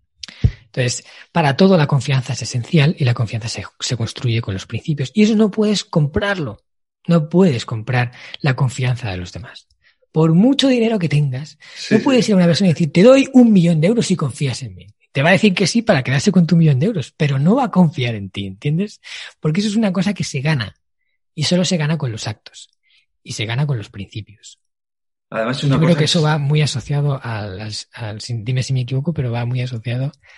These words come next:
Speaker 1: al, al estoicismo, ¿cierto?
Speaker 2: Sí. De hecho, Epicteto recomendaba,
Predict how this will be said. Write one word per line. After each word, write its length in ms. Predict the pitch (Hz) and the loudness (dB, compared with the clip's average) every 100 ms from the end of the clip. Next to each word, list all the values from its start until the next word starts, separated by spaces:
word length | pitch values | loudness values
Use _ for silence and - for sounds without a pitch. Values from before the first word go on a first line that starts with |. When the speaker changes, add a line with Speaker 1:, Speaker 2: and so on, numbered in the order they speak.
| - _ _ _ - | -20 _ _ _ -6
Speaker 1:
al, 920 | 135 110 107 104 98 95 92 92 - _ _ _ _ _ | -2 -2 -4 -6 -8 -10 -12 -16 -20 _ _ _ _ _
al 140 | 131 113 | -10 -10
estoicismo, 500 | - 107 139 120 87 | -8 -8 -6 -8 -10
¿cierto? 300 | 117 - - | -14 -16 -12
Speaker 2:
Sí. 420 | - 123 143 - _ - - - - | -6 -6 -8 -20 _ -20 -20 -18 -6
De 140 | 117 | -4
hecho, 180 | 127 151 | 0 -2
Epicteto 500 | 143 135 143 143 131 | -2 -4 -4 -4 -4
recomendaba, 1000 | 120 110 107 104 107 131 127 143 233 - | -4 -6 -6 -6 -2 -2 -2 -4 -10 -18